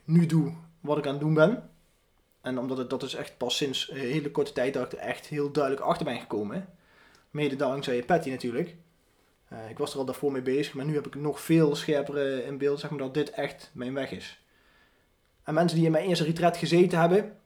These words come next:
in de Infinity Academy, eh, die zijn er, die, die zijn daar eigenlijk, die hebben het gewoon meegemaakt. Die hebben mij voor de groep zien staan en die hebben echt gezien van, "Ja, dit is echt hetgene wat jij hoort te doen."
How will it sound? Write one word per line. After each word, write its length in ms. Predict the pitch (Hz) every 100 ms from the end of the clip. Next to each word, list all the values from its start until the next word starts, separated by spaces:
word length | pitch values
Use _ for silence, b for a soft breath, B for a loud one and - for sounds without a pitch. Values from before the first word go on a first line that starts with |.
| _ _ _ _ _ _ - -
in 120 | 120
de 340 | 120 120 120
Infinity 360 | 131 160 165 160
Academy, 500 | 147 160 151 143 143
eh, 380 | 139 135 135 131
die 120 | 151
zijn 160 | 147
er, 220 | 143 123 - _ _ _ _ _
die, 340 | 131 135 139 156
die 120 | 147
zijn 160 | 143 139
daar 160 | 151
eigenlijk, 360 | 147 147 143 143
die 100 | 156
hebben 180 | 147 139
het 100 | 135
gewoon 320 | - 135 131 127 _ _ _
meegemaakt. 640 | 120 143 135 139 127 - -
Die 80 | 139
hebben 180 | 135
mij 180 | 135 135
voor 220 | 127 143 135 131 - b b b _
de 80 |
groep 160 | - 170
zien 140 | 165
staan 300 | 165 147 139
en 80 | 139
die 100 | 143
hebben 160 | 143 139
echt 140 | 156
gezien 200 | - 139
van, 120 | 123
"Ja, 140 | 127 123
dit 200 | 147 143
is 120 | -
echt 200 | 143 -
hetgene 440 | - 147 139 131
wat 160 | 127 139
jij 340 | 143 127 123 b b b b _
hoort 200 | 147 131
te 60 |
doen." 320 | 135 151 123